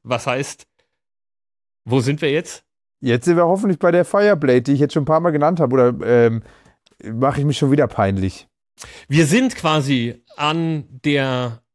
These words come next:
Speaker 1: Ursprungsstunde der Fireblade, aber noch nicht ganz bei der Fireblade. Denn neunzehnhundertneunundsiebzig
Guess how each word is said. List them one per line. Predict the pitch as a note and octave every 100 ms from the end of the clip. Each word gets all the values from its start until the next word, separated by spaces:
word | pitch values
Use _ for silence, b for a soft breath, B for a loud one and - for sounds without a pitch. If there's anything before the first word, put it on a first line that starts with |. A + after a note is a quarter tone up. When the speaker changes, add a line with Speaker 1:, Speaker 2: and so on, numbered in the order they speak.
| -
Speaker 1:
Ursprungsstunde | A3 - D#3 B2+ - - - - D3+ C3+ A2 F#2 F#2+
der | - G#2
Fireblade, | - A#2+ B2 C3+ D#3
aber | E3+
noch | D#3+
nicht | F3+ F3+
ganz | E3 D3+
bei | -
der | F2+
Fireblade. | D#2+ E2 E2 D#2+ D2+ - B B -
Denn | E3
neunzehnhundertneunundsiebzig | F3+ G3 G3+ F3 E3 E3 E3+ D3 D#3 F3 - C#3+ -